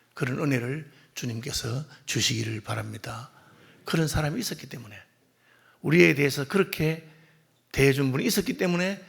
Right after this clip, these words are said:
우리가 오늘 이 자리에 서 있는 것입니다. 마지막으로 예수님께서 성경을 이루기 위해서 목말랐다 하신 것처럼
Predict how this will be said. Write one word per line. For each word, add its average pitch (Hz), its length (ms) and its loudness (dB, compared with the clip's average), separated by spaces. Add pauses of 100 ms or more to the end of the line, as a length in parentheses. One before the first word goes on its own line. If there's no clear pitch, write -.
(280)
우리가 117 240 -4
오늘 143 400 -4 (120)
이 123 100 -2
자리에 117 520 0
서 - 220 -4
있는 113 520 -4
것입니다. - 540 -12 (1000)
마지막으로 120 420 4
예수님께서 120 640 2 (260)
성경을 175 640 6
이루기 139 300 4
위해서 123 320 -2
목말랐다 113 540 -8
하신 - 200 -10
것처럼 - 300 -16